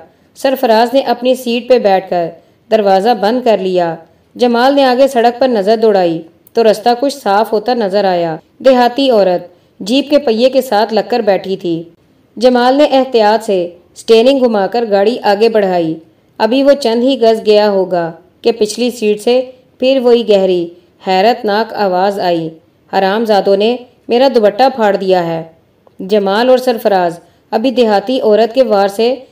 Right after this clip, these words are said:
संभलने ना पाए थे। लड़की की बात ने उनमें गैर मामूली रद्द अमल पैदा किया। जमाल ने एक्सीलेटर पर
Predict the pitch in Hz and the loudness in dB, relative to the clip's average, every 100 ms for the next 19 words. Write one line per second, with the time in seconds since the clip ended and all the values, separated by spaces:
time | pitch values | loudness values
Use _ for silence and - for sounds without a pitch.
0 | _ - 247 240 269 285 277 254 208 185 | _ -6 -2 2 2 4 2 2 2 0
1 | 185 175 165 - _ _ - 226 233 277 | 0 -2 -2 -8 _ _ -2 -2 0 -4
2 | 285 240 202 196 254 254 214 208 208 247 | -4 0 0 0 0 0 0 -2 0 -2
3 | 262 - _ - 190 190 240 262 233 196 | -2 -8 _ -4 0 2 2 0 0 -2
4 | 214 254 208 208 208 247 254 202 190 214 | 0 0 2 0 0 -2 -2 -2 0 -2
5 | 208 185 165 160 - _ _ 185 202 214 | -2 -2 -2 -6 -16 _ _ -6 -2 0
6 | 190 214 247 254 208 - 233 190 190 226 | 0 0 0 -2 -4 -4 -2 -2 -2 -2
7 | 226 247 | 0 0